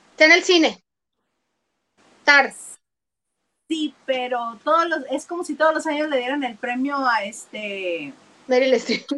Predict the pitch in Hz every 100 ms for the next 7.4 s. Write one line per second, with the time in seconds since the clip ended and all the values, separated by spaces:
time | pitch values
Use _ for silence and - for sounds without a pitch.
0 | - _ _ _ _ _ - 180 185 175
1 | - 185 180 - _ _ _ _ _ -
2 | - 285 _ _ _ _ _ _ _ _
3 | _ _ _ _ _ _ _ _ _ _
4 | _ _ _ _ _ _ _ _ _ _
5 | _ _ 233 240 - _ _ _ 269 330
6 | 403 403 262 254 254 277 320 294 294 320
7 | 339 277 240